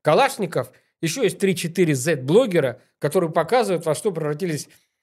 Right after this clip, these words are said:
э, Авдеевка, Марьинка, э, Бахмут. Э, ну, ну, они ещё с Волновахи начали. От Волновахи ничего не осталось.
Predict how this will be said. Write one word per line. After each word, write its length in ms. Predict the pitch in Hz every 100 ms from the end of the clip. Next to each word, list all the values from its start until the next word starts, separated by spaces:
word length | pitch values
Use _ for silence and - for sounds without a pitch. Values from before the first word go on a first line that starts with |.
| _
э, 40 | 147
Авдеевка, 800 | 135 160 151 139 226 175 180 170
Марьинка, 720 | 156 196 196 175 175 147 - _ -
э, 80 |
Бахмут. 680 | 135 143 202 202 170 165 165 -
Э, 260 | - 135 127
ну, 300 | 135 185 - 147
ну, 240 | 156 190
они 240 | 180 185
ещё 260 | 170 - 180
с 160 | - 135
Волновахи 540 | 156 180 220 143 135
начали. 600 | 127 131 120 - 110 107 _
От 180 | 113
Волновахи 420 | 139 151 196 160 135
ничего 220 | 120 127
не 80 | 120
осталось. 460 | 113 123 107 -